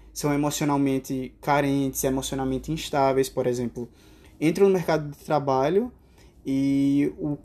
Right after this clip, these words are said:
o chefe, às vezes, nem grita, na verdade. Ele fala de uma forma rígida e a pessoa começa a chorar. Porque acha que o chefe tá brigando diretamente com ele e talvez relembre memórias, né, do passado.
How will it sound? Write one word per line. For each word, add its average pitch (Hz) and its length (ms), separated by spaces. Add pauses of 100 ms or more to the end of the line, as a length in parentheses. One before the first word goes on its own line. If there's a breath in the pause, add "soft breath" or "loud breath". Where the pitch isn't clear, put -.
(200)
o 156 40
chefe, 151 440
às 151 80
vezes, 156 200
nem 170 240
grita, 143 440
na 135 100
verdade. 143 320
Ele 131 80
fala 139 200
de 143 60
uma 143 60
forma 147 260
rígida 147 420
e - 20
a 151 40
pessoa 170 220
começa 156 320
a - 20
chorar. 165 340 (680 loud breath)
Porque 147 220
acha 147 240
que - 80
o 156 60
chefe 135 400
tá 143 120
brigando 139 360
diretamente 143 500
com 151 160
ele 165 220
e 196 40
talvez 185 520
relembre 151 400
memórias, 156 480
né, 143 140
do 135 80
passado. 127 460